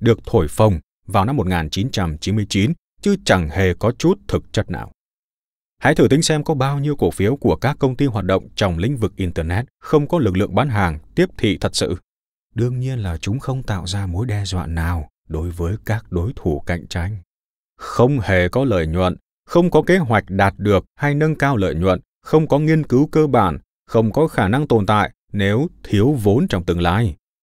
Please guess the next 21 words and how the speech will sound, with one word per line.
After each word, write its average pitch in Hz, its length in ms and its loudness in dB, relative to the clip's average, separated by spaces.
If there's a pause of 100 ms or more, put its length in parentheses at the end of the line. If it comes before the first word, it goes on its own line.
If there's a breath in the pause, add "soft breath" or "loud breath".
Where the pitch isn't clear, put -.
(140)
vân 78 200 -4
vân. 73 180 -2 (1040)
Thậm 165 140 4
chí 165 140 4
chúng 185 180 2
còn 139 180 2
không 190 220 2
thỏa 92 160 0
mãn 123 280 2
được 123 120 4
một 120 280 2
nửa 120 280 4
trong 147 180 -2
số - 140 0
mười 131 160 4
lăm 131 160 0
tiêu 143 180 2
chí 156 180 2
chọn 101 200 -2
cổ 82 100 0
phiếu. 123 280 2